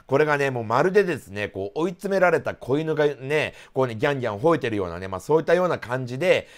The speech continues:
まあ、見えたわけなんですよね。うん、だからね、まあ、非常にですね、このリハックそのもの、もうね、内容がないよみたいなね、<laughs> そういった感じなんですけども、はい。<laughs>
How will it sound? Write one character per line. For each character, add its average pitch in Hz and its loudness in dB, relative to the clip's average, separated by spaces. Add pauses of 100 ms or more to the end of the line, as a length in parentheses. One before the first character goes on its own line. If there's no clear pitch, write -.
(100)
ま 135 0
あ、 - 0
見 175 0
え 151 -2
た 107 -2
わ 117 2
け 117 -6
な 90 -10
ん 80 -16
で 78 -16
す - -20
よ 78 -18
ね。 180 -4 (200)
う 104 -12
ん、 104 -10
だ 127 0
か 123 2
ら 104 -2
ね、 110 -8
ま 117 -6
あ、 110 -6
非 143 -10
常 233 4
に 269 -6
で 240 0
す 175 -10
ね、 165 2 (280)
こ 165 2
の 147 4
リ 151 0
ハ 196 6
ッ 208 6
ク 170 -14
そ 135 -4
の 131 0
も 131 0
の、 113 -4 (200)
も 127 -2
う 123 -2
ね、 113 -4
内 170 0
容 196 8
が 165 4
な 165 4
い 196 0
よ 143 6
み 107 -6
た 92 -4
い - -8
な 85 -10
ね、 117 -4
<laughs> - -18
そ - -6
う - -2
い - -4
っ - -4
た 165 0
感 151 2
じ 135 -4
な 139 -2
ん 117 -8
で 95 -10
す - -20
け 92 -10
ど 87 -8
も、 90 -14 (160)
は 107 -2
い。 131 -8
<laughs> - -20